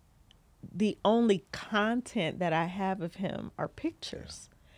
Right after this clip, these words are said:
Speaker 1: And then I got to a point where, like, every year I'm always sharing on social media, and, and I'll do it again today.
Speaker 2: Mm.
Speaker 1: You know, "Happy birthday to my dad. Man, I wish,"
Speaker 2: Yeah.
Speaker 1: you know, I'm going through periods in my life where I wish, like, as a daughter, I could just,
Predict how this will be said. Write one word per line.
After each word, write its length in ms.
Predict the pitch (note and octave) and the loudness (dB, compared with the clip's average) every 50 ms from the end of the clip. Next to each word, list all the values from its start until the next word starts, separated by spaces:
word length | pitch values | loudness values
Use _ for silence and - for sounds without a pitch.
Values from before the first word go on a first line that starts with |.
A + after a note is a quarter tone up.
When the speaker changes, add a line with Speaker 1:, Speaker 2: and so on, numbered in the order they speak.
| - - - - _ _ _ - | -20 -20 -20 -20 _ _ _ 4
Speaker 1:
And 200 | F3+ F#3+ F#3 F#3 | 4 6 6 6
then 220 | F#3+ G3+ G#3 - - - | 6 6 6 4 4 4
I 120 | D3+ F3 | 4 4
got 340 | G3+ - G3 G3 A3 C4 - | 4 6 6 6 6 4 2
to 200 | - - A#3+ A3 | -2 -2 0 2
a 40 | G3 | 2
point 320 | F#3+ - - G#3+ G3 - - | 0 0 0 -2 0 0 0
where, 100 | E3 D3 | 0 2
like, 180 | C#3 D3 - - | 2 2 4 4
every 240 | F3 G#3 G#3 A#3+ | 4 4 4 2
year 240 | G3+ G3+ G#3 F3 F3+ | 0 0 0 0 0
I'm 240 | F3 - E3 E3 - - | 0 0 -2 -4 0 2
always 320 | E3+ E3+ F3 F3 F3 E3+ | 2 4 4 4 2 0
sharing 360 | - - - D#3+ F3 E3+ E3 | -2 -4 -4 -4 -4 -4 -4
on 80 | D#3+ F3+ | -4 -4
social 360 | - - F3+ F3 - - D#3 | -4 -2 -4 -4 -4 -4 -4
media, 360 | D#3+ E3 E3 E3 D#3+ D#3 D3+ E3 | -4 -2 -2 -2 -2 -2 -4 -4
and, 140 | D#3+ E3 - | -6 -6 -6
and 140 | - E3 E3+ | -6 -4 -4
I'll 140 | E3+ E3 E3 | -2 -4 -4
do 220 | D3+ D#3+ E3 E3+ | -2 -2 -2 -2
it 80 | E3 E3 | -2 -2
again 320 | E3 E3 D#3+ D#3 E3 F3+ | -4 -4 -4 -2 -2 -2
today. 480 | - - F3+ F#3 F#3 E3+ D#3+ E3+ F3 - | -4 -2 -2 0 0 0 0 -2 -6 -8
Speaker 2:
Mm. 60 | - F#2 F2 F2+ F#2+ - - - - | -10 -14 -14 -16 -18 -20 -14 -6 -4
Speaker 1:
You 60 | G3 | -2
know, 100 | F3+ F3+ | -2 0
"Happy 300 | E3 E3+ D3+ E3+ - F3+ | 0 0 0 0 0 -2
birthday 400 | D#3 E3 E3+ F3+ - - E3 D#3 | 0 0 0 0 0 -2 -4 -6
to 180 | D#3 - - E3 | -4 -6 -6 -6
my 180 | F#3 G3+ F3 | -4 -4 -4
dad. 440 | D#3 D#3+ E3 E3+ E3 D#3+ D#3+ D#3+ D3+ | -2 0 0 2 2 2 2 0 0
Man, 260 | E3+ E3+ F3 E3+ E3 | 0 0 0 0 0
I 80 | E3+ E3+ | -2 -2
wish," 460 | D3+ D#3+ E3 E3 - - - - - - - - - | 0 0 0 0 -2 -6 -16 -18 -20 -20 -20 -20 -20
Speaker 2:
Yeah. 80 | - - - - | -20 -16 -8 -6
Speaker 1:
you 120 | E3 D#3+ | -4 -2
know, 60 | - | -2
I'm 100 | - D#3 | -2 0
going 180 | D#3+ F3 E3 F#3 | 2 4 4 2
through 100 | F3 E3 | 2 -2
periods 400 | - - E3+ E3+ F3 E3+ D#3+ - | -2 0 0 2 2 2 0 0
in 80 | F#3+ F3 | -2 0
my 140 | E3+ E3 E3 | 0 0 2
life 300 | E3 E3 D#3+ E3 - - | 2 2 2 0 0 -2
where 100 | - - | -2 -2
I 60 | D#3+ | 0
wish, 280 | D3 D#3+ D#3 D#3+ - - | 0 0 -2 -2 -2 -2
like, 160 | - D3+ - | -4 -4 -2
as 160 | - E3 D#3+ E3 | -4 -4 -4 -4
a 80 | - | -4
daughter, 400 | - - D#3 E3 E3 E3+ E3+ C#3+ | 0 2 4 4 4 4 2 0
I 80 | - E3 | 0 -2
could 140 | D#3 D#3 E3+ | -4 -6 -6
just, 220 | E3 D#3+ - - | -6 -8 -8 -10